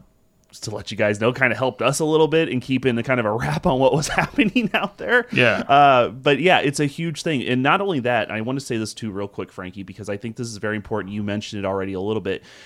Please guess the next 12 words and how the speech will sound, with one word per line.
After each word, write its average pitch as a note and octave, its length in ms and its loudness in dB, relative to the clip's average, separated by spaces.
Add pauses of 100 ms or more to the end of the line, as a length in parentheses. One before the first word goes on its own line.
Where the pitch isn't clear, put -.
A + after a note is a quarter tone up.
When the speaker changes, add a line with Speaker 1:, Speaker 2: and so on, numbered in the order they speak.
(500)
Speaker 1:
You E3 140 -2
know, B2 300 0
the, C#3+ 240 0
uh, C#3 460 -16
Soul A#3+ 280 2
Speak G3+ 300 -4
is C#3+ 120 0
based C#3 280 2
off B2 180 2
of G#2 120 -6
three A2 560 -6 (340)
mediums G2 680 -6